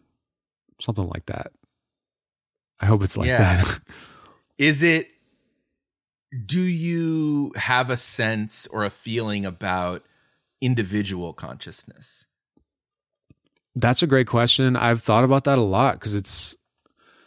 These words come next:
Speaker 1: people describe it like you almost lose that, but, uh, you must keep it somehow if it's true that you go in and out of these worlds and you come back and you're still an individual.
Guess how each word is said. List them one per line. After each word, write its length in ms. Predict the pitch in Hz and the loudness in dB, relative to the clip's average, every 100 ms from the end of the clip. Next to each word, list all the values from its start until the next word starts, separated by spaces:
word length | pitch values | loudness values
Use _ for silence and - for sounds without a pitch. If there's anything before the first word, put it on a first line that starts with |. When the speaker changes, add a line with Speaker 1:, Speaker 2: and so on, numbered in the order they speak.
| _ - | _ 0
Speaker 1:
people 200 | 151 170 | 4 6
describe 500 | 151 - - 131 147 | 6 4 4 6 6
it 100 | 135 | 4
like 320 | 117 107 - | 4 0 0
you 480 | 113 104 101 92 87 - _ _ _ _ _ _ 277 247 - - | 2 2 2 0 -4 -8 _ _ _ _ _ _ _ -20 -14 0
almost 360 | 120 131 104 | 4 4 4
lose 320 | 101 107 143 147 | 4 6 6 6
that, 320 | 180 180 - _ - | 4 2 -2 _ -2
but, 280 | 107 107 _ _ _ _ _ _ _ _ _ _ _ _ _ | -2 -2 _ _ _ _ _ _ _ _ _ _ _ _ _
uh, 80 | - - | -20 -12
you 380 | 151 127 135 139 | -2 2 4 6
must 280 | 147 180 - _ _ | 6 4 2 _ _
keep 240 | - 175 131 | 2 4 4
it 120 | - | 0
somehow 440 | - 107 104 98 | -2 0 0 0
if 100 | 101 | 0
it's 140 | 107 - | -2 -4
true 440 | - 139 127 104 | 2 6 8 8
that 200 | 95 92 | 4 0
you 240 | 101 98 | 0 0
go 240 | 98 104 101 | 2 2 2
in 160 | 107 | 0
and 120 | 104 101 | 0 0
out 180 | 98 98 | 0 0
of 160 | 90 | -2
these 220 | 95 90 | -4 -6
worlds 440 | 90 98 95 92 90 | -4 -2 0 -2 -4
and 140 | 90 | -6
you 60 | 92 | -4
come 200 | 101 95 | -4 -2
back 380 | 92 92 90 - | 0 -2 -4 -8
and 160 | 87 | -4
you're 140 | 87 85 | -4 -2
still 340 | - 101 95 | -2 0 0
an 80 | 90 | 0
individual. 600 | 90 82 92 87 80 | -2 -2 -2 -2 -6